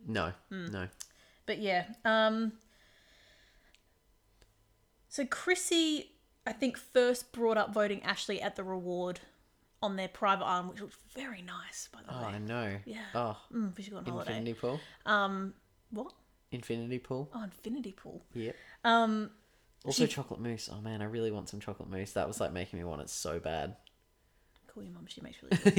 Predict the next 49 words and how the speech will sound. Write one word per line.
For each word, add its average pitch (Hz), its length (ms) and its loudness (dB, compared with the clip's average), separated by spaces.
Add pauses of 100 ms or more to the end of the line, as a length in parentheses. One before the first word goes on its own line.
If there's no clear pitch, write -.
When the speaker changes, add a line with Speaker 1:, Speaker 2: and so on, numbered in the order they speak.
Speaker 1:
Yeah, 139 160 12
call 165 220 8
my 135 80 8
Speaker 2:
chocolate 123 80 4
Speaker 1:
mum. 113 140 4
Speaker 2:
mousse. - 100 -6
Speaker 1:
Mum, 127 360 6 (120)
come 123 140 0
on. 120 360 0 (280)
She, - 180 -4
my 104 140 0
mum 95 180 0
makes 76 200 -4
great - 220 -4
chocolate - 280 -8
mousse, 76 200 -6
everyone. 90 340 -6 (200)
Speaker 2:
Anyway, 277 720 8
I'm 262 100 0
trying 254 140 4
to 285 60 4
be 269 60 2
serious 233 460 2
here, 180 80 10
Speaker 1:
Survivor. 160 380 12
Speaker 2:
Jake. 170 80 -6
Speaker 1:
Yes, 139 260 8
we 143 60 2
got 117 160 4
something. 139 340 2
We 131 80 0
got 120 140 4
serious 139 340 6
business 135 380 0
to 135 80 0
discuss. 127 540 2
Go - 120 2
Speaker 2:
Chrissy 247 140 8
Speaker 1:
on. 262 80 6
Speaker 2:
was 247 180 8
talking 240 240 2
about 214 220 2
voting 208 240 4
Ashley 202 360 -2
Speaker 1:
Yes. 220 260 12
Speaker 2:
over 202 100 4
Ben 196 320 4
this 190 160 -6
time 185 360 -4